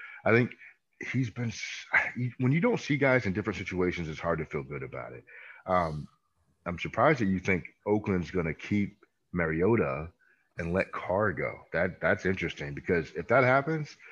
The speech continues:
then I would say shop and get Carr right away, 'cause I like what he can do. Um, I don't see that happening, though. So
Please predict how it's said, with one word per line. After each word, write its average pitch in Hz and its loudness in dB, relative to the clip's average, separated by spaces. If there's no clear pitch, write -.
then 82 -2
I 92 4
would 98 4
say 78 0
shop 80 0
and 73 -6
get 67 -10
Carr 71 -2
right 71 -4
away, 62 -8
'cause - -14
I 80 0
like 87 2
what 69 -8
he 76 -6
can 71 -10
do. 64 -8
Um, 71 -2
I 98 4
don't 107 4
see 101 0
that 85 4
happening, 73 -2
though. 65 -8
So 95 4